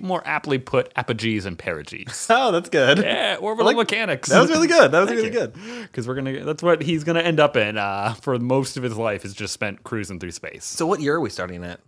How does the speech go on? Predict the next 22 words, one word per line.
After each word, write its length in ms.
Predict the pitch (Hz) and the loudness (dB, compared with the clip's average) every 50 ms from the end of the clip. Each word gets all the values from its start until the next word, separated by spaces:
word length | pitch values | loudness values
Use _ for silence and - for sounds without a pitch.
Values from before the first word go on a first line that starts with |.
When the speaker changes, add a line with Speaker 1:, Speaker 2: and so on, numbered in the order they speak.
| - - - | -16 -10 -6
Speaker 1:
Uh, 240 | 120 120 127 127 123 | -4 -2 0 0 -2
we're 120 | 113 117 120 | -2 -2 -2
gonna 100 | 156 160 | -2 2
go 360 | 147 135 123 117 113 107 - - | 4 4 4 4 4 2 0 -2
way 200 | 92 104 123 127 | -2 -2 -2 -2
back, 360 | 104 95 80 64 - - - - | -2 -4 -8 -8 -12 -18 -14 -8
and, 340 | 120 110 104 104 101 98 98 | -6 -6 -4 -4 -6 -6 -6
uh, 220 | 95 92 92 92 90 | -6 -6 -6 -8 -10
seven 460 | - - - 131 131 160 180 190 190 | -10 -8 -6 -6 -6 -6 -6 -10 -10
thousand 840 | 190 - 143 139 139 143 147 123 - 143 131 131 131 135 131 135 131 - _ _ _ _ _ _ _ _ _ - | -8 -6 -4 -2 -2 -2 -4 -4 -4 -6 -6 -6 -6 -8 -8 -10 -10 -12 _ _ _ _ _ _ _ _ _ -4
five 260 | 135 123 127 135 120 | -2 -2 -2 -2 -2
hundred 300 | 117 131 131 131 131 123 | -4 -2 0 0 0 -2
and 160 | 104 95 90 | -2 -4 -4
sixty-two 920 | - - 156 - - - - 165 139 - - 135 117 107 101 101 104 113 _ _ _ _ _ - 95 | -4 -4 -4 -6 -6 -6 -6 -6 -6 -4 0 0 0 0 0 -2 -4 -8 _ _ _ _ _ -12 -8
before 460 | 98 104 - - - 127 127 123 117 107 | -6 -6 -6 -4 -2 0 0 0 0 0
Guild. 500 | 107 98 98 87 - - - - _ _ | -4 -8 -10 -10 -12 -14 -20 -20 _ _
Speaker 2:
So 240 | - - - 147 139 | -4 0 2 2 4
only, 720 | 143 151 151 156 156 156 151 147 147 143 139 135 123 123 117 | 4 2 0 0 0 0 2 2 2 2 0 0 -2 -4 -4
like, 300 | 107 113 110 107 - _ | -4 -4 -4 -6 -8 _
fifty-five 360 | - 123 - - - 120 113 | -18 -18 -10 -4 0 0 0
hundred 240 | 110 120 117 113 110 | 0 -2 -6 -6 -4
years 720 | 107 110 110 110 110 110 107 - - - - - - - | -4 -2 -2 -2 -2 -4 -6 -10 -14 -14 -14 -16 -16 -18